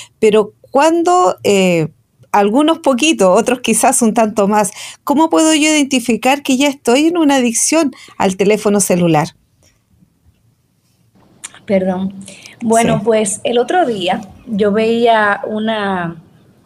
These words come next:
Speaker 2: eh, era como un ted Talk,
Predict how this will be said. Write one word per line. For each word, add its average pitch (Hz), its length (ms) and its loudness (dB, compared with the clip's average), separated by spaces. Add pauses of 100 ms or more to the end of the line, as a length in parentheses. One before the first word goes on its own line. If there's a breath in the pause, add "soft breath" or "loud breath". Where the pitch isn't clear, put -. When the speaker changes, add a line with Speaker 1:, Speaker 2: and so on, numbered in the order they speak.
(360)
Speaker 2:
eh, 190 360 -4 (220)
era 233 320 -4
como 247 540 -4 (480 loud breath)
un 240 220 0
ted 226 320 -2
Talk, 208 360 -4